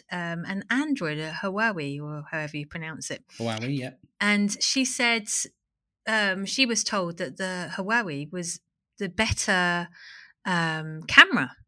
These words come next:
Speaker 2: Yeah.
Speaker 1: to do. Do you agree with that?
Speaker 2: Hundred percent, yeah.
Speaker 1: Wow. So why? Why was that better?
Speaker 2: So,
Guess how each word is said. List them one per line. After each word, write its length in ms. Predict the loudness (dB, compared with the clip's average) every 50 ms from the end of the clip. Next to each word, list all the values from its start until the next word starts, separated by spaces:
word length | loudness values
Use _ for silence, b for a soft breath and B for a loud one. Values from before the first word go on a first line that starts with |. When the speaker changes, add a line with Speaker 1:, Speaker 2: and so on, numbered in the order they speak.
| _ _ _ _ _ _ _ _ _ _ _ _ _ _ -2
Speaker 2:
Yeah. 120 | 0 0 0
Speaker 1:
to 40 |
do. 520 | 2 2 2 4 4 4 2 0 -2 -4 -8 -12 -12 -12 -12 -12 _ 4
Do 80 | 8 8
you 100 | 8 8
agree 240 | 8 8 6 6
with 120 | 6 6 4
that? 240 | 4 4 2 0 -4 -14 -20 _ _ _ _ _ _ _ _ _ _ _ _ _ -4
Speaker 2:
Hundred 200 | -2 -2 -2 -2
percent, 300 | -4 -4 -4 -4 -6 -8
yeah. 120 | -12 -14 -14 _ _ _ _ _ _ _ _ -14
Speaker 1:
Wow. 640 | -12 -10 -8 -6 -4 -4 -4 -4 -4 -4 -6 -6 -6 -4
So 140 | -4 -2
why? 380 | 0 0 2 2 2 2 2 2
Why 220 | 2 2 2 4
was 140 | 4 2 2 2
that 160 | 0 2 2
better? 480 | 0 0 0 -2 0 0 0 0 -2 -6 B B B B _ _ _ _ _ _ _
Speaker 2:
So, 460 | 0 0 2 4 4 4 4 4 2